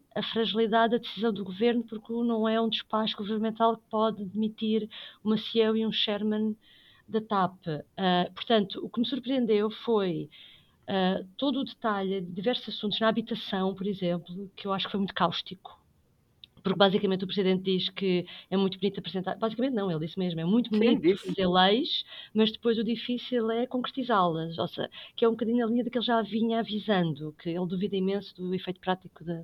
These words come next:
Speaker 1: daquelas leis. Portanto,
Speaker 2: Mas mais uma
Speaker 1: ah,
Speaker 2: vez também foi cáustico para as soluções do P S D, ele deu sempre,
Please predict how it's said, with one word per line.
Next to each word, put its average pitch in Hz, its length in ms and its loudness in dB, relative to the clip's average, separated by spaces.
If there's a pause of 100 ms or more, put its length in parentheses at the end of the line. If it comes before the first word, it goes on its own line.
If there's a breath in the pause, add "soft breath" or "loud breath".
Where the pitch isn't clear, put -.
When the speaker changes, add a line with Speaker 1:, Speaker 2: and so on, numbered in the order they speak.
(100)
Speaker 1:
daquelas 185 320 0
leis. 139 260 -6 (540 soft breath)
Portanto, 202 300 0
Speaker 2:
Mas 180 120 8
mais 220 300 8
uma 240 140 10
Speaker 1:
ah, 190 80 4
Speaker 2:
vez 220 200 6
também 240 280 6
foi 240 220 6
cáustico 226 580 6
para 220 160 4
as 220 80 2
soluções 214 440 2
do 208 120 -4
P 233 140 4
S 226 260 6
D, 185 80 12
ele 170 320 10
deu 208 180 4
sempre, 226 880 2